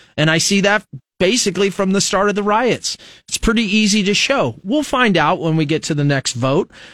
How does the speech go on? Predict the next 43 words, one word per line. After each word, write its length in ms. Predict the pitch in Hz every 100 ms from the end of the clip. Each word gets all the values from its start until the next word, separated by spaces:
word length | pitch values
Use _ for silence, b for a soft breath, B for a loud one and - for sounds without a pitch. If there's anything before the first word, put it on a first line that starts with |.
| B
Um, 380 | 170 170 160 151 - b b _ _ -
but 160 | 175
I'm 100 | 190
gonna 160 | 214 208
keep 300 | - 220 - -
giving 280 | 180 196 208
you 100 | 214
the 80 | 208
facts. 400 | 233 254 - -
The 160 | 233
officers, 720 | 220 262 269 - 269 262 -
men 180 | 196 220
and 160 | 220 196
women 240 | 202 208
in 120 | 196
uniform, 500 | 175 175 - 233 247 - -
they 100 | 262
know 280 | 349 339 254
I'm 160 | 175
on 140 | 165 156
their 120 | 143
side. 400 | - 127 175 - b b b _ _ _
I 100 | - 294
want 200 | 233 208
them 160 | 220
to 80 | 214
have 220 | 208 202
more 200 | 202 214
help 240 | 196 220 -
so 160 | 208
they 140 | 208 208
have 340 | 208 190 175 b b b b _
more 200 | 160 285 -
energy, 600 | 185 208 185 220 214 202 _ _ _ _ _ _ _ _
better 220 | 190 196
downtime, 840 | 175 170 180 196 202 196 208 214 - _
so 120 | -
they 60 | 202
can 80 | 208
do 140 | 226
their 160 | 226 214
job 320 | 196 196 233
better, 320 | 160 110 92